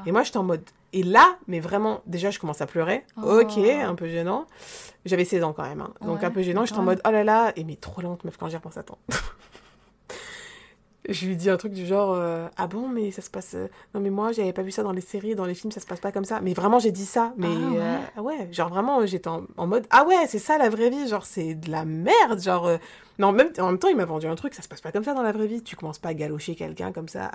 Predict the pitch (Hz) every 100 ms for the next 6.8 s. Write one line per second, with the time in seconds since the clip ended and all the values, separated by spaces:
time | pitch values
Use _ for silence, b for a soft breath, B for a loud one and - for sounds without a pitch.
0 | 165 160 156 175 214 285 240 196 175 175
1 | 170 B B B B B B - - -
2 | 175 185 175 156 165 160 - 190 180 156
3 | 156 147 135 - - 170 - 175 202 220
4 | 170 156 170 165 165 - 196 175 160 160
5 | 156 151 - - 151 180 180 190 262 220
6 | 208 202 220 233 240 233 226